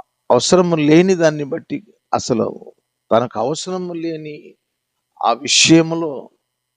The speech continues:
రేగువాడు, గొడవ పెట్టుకునేవాడు, కలహమాడేవాడు, పోతూ పోతున్న కుక్క చెవులు పట్టుకుంటే ఏమవుతుంది? అది కలుషుద్ది.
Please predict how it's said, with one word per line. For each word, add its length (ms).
రేగువాడు, 760
గొడవ 220
పెట్టుకునేవాడు, 960
కలహమాడేవాడు, 1080
పోతూ 220
పోతున్న 840
కుక్క 220
చెవులు 320
పట్టుకుంటే 720
ఏమవుతుంది? 580
అది 140
కలుషుద్ది. 840